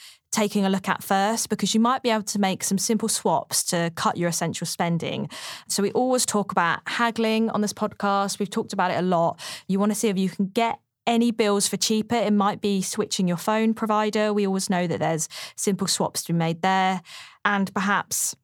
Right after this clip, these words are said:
looking at those other payments to see, can you make a simple swap? Now,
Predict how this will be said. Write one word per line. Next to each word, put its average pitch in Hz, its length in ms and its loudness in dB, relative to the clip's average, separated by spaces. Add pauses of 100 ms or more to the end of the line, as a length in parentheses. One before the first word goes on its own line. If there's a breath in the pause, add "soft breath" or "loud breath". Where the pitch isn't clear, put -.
(100)
looking 247 300 2
at - 100 0
those 208 300 4
other 202 180 2
payments 196 460 2
to 190 80 0
see, 208 240 2
can 277 240 0
you 254 100 4
make 208 260 2
a 196 60 -2
simple 185 320 0
swap? - 480 -2 (420 loud breath)
Now, 185 300 2